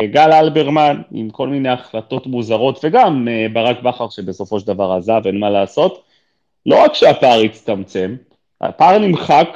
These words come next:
והיום הפער הוא לטובת מכבי תל אביב. תסכים איתי, פרימו, וחיפה פשוט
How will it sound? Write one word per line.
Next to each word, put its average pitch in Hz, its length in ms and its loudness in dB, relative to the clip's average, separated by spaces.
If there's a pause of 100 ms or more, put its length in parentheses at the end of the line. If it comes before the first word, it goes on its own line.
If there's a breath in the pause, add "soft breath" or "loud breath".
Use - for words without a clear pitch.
(100)
והיום 120 400 2
הפער 160 300 2
הוא 156 100 0
לטובת 156 400 -2
מכבי 180 320 0
תל 190 180 -2
אביב. 220 180 0 (100)
תסכים 156 320 -6
איתי, 143 180 -4
פרימו, 143 540 -2
וחיפה 143 500 0 (320)
פשוט 180 400 -8